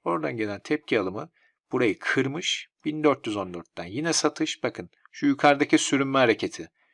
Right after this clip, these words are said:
Bunu biliyorsunuz. Nerede bunu görmüştük? Etihad'da görmüştük. İttifak'ta görmüştük bu sürünme hareketlerini. Ve benzer de bir durum vardı aslında. Ee, Fibo desteğine yakın bir yer. Kırılım gerçekleşmiş. Sürünüm var.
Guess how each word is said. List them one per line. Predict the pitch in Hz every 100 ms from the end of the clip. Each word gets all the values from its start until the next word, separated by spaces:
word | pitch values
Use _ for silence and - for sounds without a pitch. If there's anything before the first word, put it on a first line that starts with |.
| _ _ _ _
Bunu | 127 135
biliyorsunuz. | 143 139 107 87 80 - - -
Nerede | 143 147 139
bunu | 107 98
görmüştük? | 92 87 80 - - -
Etihad'da | 131 - 117 - -
görmüştük. | 87 78 80 - -
İttifak'ta | 110 - 113 120 - 117
görmüştük | 101 85 76 - - -
bu |
sürünme | - - 101 95
hareketlerini. | 87 85 - - 87 101 185 _ _ _ _ -
Ve | 190
benzer | 165 160 208 220
de | 180
bir | 98
durum | 90 85
vardı | 80 80 80
aslında. | - - 80 78 - _ _ _ _ - _ _ _ _ -
Ee, | - 117 101 95
Fibo | - 131 127
desteğine | 107 - 101 95
yakın | 107 - 156 151
bir |
yer. | 151 151
Kırılım | - 110 90 87
gerçekleşmiş. | 113 135 139 - 127 -
Sürünüm | - - 135 131 135
var. | 135 143